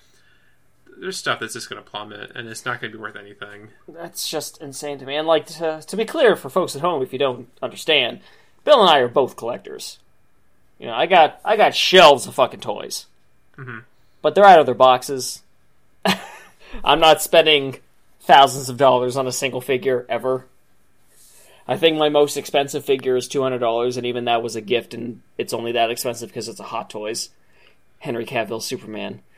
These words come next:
Speaker 2: So handsome. And I
Speaker 1: So
Speaker 2: sleep
Speaker 1: handsome.
Speaker 2: and I sleep with it every night. And then other friends got me an autograph of Henry Cavill, so I sleep with both things, and it's like I have a complete Henry against my skin. Also, I'm straight.
Speaker 1: That's okay.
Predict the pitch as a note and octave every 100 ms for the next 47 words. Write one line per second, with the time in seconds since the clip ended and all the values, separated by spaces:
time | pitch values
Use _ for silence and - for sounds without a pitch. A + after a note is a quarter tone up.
0 | _ _ _ - B2+ A#2+ G#2 G2 G#2 -
1 | _ _ _ - - - G#2 G#2+ G#2 A#2
2 | G2+ - - A2 A2 - A#2+ G#2 A2+ A2+
3 | A#2+ A#2 G#2 G#2 _ - A#2 A#2 A2+ -
4 | - G2+ A2 - G#2 A2+ A2 A2 G#2+ A2+
5 | A#2 G#2+ F#2+ G2+ A2 G2 - F#2+ F#2+ G2
6 | A2 A2+ G2 A#2 - A2 G#2 A2+ - D3
7 | D#3+ F#3 - _ _ B2 G#2+ - G#2 A2+
8 | A2 A2 A2 G#2 - A2 - - A#2 -
9 | - _ _ _ _ _ _ _ _ -
10 | G2 A2+ G2 G#2+ - G#2+ G#2+ B2+ _ _
11 | _ _ - - - - - - - _
12 | _ _ _ _ - D3 C#3+ B2 - G2+
13 | F#2 - _ _ _ _ _ _ _ _
14 | _ _ _ _ - - G#2+ -